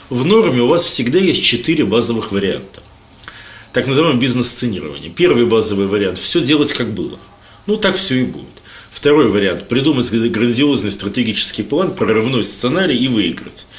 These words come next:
Третий план: э, хотели как лучше, получилось как всегда. Четвертый вариант: ну, вообще ничего не понимали, ничего не делали. Но Господь пришел,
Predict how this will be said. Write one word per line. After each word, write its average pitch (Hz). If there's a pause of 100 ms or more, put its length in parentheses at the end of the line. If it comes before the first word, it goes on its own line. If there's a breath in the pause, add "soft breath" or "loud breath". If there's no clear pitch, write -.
(380 loud breath)
Третий 143
план: 98
э, 87
хотели 127
как 127
лучше, 175
получилось 104
как 104
всегда. 85 (800 loud breath)
Четвертый 131
вариант: 85 (520 loud breath)
ну, 147
вообще 180
ничего 127
не 117
понимали, 147
ничего 131
не 127
делали. 95
Но 107
Господь 131
пришел, 147